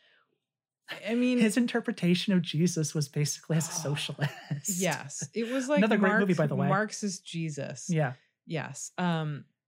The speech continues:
Speaker 2: Marxist unibrow Jesus.
Speaker 1: he does have a u-,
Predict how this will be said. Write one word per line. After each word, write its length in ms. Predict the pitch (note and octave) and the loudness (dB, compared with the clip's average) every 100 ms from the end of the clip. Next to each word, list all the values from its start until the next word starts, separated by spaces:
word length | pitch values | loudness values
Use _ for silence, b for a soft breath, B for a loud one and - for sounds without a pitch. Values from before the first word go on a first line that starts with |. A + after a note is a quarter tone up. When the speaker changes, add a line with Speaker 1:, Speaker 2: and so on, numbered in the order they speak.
| _ _ | _ _
Speaker 2:
Marxist 420 | E3+ F3+ A3 F#3+ | 0 2 0 0
unibrow 420 | E3+ E3+ D3 C3+ | 2 2 2 0
Jesus. 540 | C3 B2+ A#2+ A#2+ - - _ _ | 0 -4 -6 -8 -12 -18 _ _
Speaker 1:
he 320 | - - F3 | -20 -10 -8
does 300 | D3 C#3+ - | -6 -8 -8
have 160 | D#3+ | -12
a 60 | E3 | -12
u-, 300 | - D3+ - | -12 -12 -14